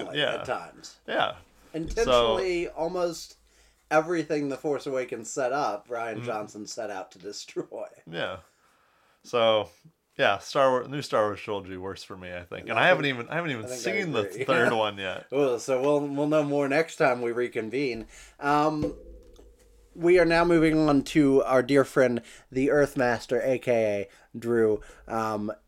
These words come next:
Speaker 1: he asks, "What's the highest you would be willing to go on a cap hit for Pietrangelo?" This is a hard question to answer because my heart says eleven and my head says eight,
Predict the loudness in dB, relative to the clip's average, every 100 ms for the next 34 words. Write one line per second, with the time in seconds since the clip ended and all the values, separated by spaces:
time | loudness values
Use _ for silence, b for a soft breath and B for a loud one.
0 | _ _ -8 0 4 4 4 2 0 -4
1 | -6 4 4 4 4 4 6 6 8 6
2 | 4 2 4 4 2 4 6 6 4 4
3 | 6 6 2 0 0 0 -2 -6 -6 -12
4 | -8 0 0 0 -2 -2 -2 -6 B B
5 | 4 4 4 4 6 6 4 4 2 2
6 | -2 -6 -4 -4 -6 -6 -6 -6 -6 -6
7 | 0 2 2 -2 -2 0 -2 0 2 0
8 | -4 B B B B -10 -4 0 2 2
9 | 2 0 0 -2 -4 -2 -2